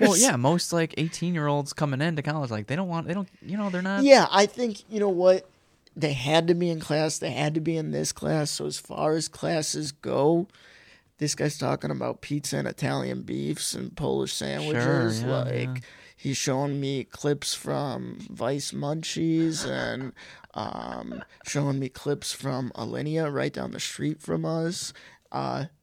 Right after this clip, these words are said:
Speaker 2: this is kind of engaging,
Speaker 1: Hmm.
Speaker 2: you know, as far as classes go. Uh, so the kids have always been pretty
Speaker 1: Cool.
Speaker 2: great to me. Yeah.
Speaker 1: And so Instagram presence, you started
Speaker 2: Yeah, so wasn't calling myself Professor Pizza yet.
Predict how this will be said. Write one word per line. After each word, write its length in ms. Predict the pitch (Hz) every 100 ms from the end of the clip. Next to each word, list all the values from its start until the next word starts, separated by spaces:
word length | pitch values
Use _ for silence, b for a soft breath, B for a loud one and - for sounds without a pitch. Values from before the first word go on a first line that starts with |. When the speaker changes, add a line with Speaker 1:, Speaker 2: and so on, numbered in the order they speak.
| _ _ _
Speaker 2:
this 160 | 143 170
is 80 | -
kind 240 | 160 156
of 80 | 175
engaging, 500 | 185 214 202 147 - -
Speaker 1:
Hmm. 220 | 139 123
Speaker 2:
you 100 | 151
know, 220 | 131 143
as 160 | 78 127
far 160 | 143 151
as 80 |
classes 400 | - 156 160 165 156
go. 340 | - 202 - B B B B B B
Uh, 680 | 156 143 139 139 131 127 135 -
so 680 | - - 147 151 147 151 - _ _ _ _
the 80 | 220
kids 280 | - 220 165
have 100 | 123
always 240 | 104 101
been 160 | - -
pretty 160 | -
Speaker 1:
Cool. 120 | - 101
Speaker 2:
great 260 | - -
to 100 | - - -
me. 80 | - -
Yeah. 240 | - 50 - _ B B B B B -
Speaker 1:
And 100 | 120
so 200 | 120 117
Instagram 480 | 120 - 113 104 95
presence, 500 | 107 95 92 - 104
you 80 |
started 580 | 101 - 104 101 101 113 B B
Speaker 2:
Yeah, 160 | 220 202
so 400 | - 185 175 160 B B _
wasn't 460 | - 165 196 220 190
calling 320 | 156 170 190
myself 340 | 156 143 147 139
Professor 440 | 131 131 127 -
Pizza 400 | 147 165 - 139
yet. 300 | 101 98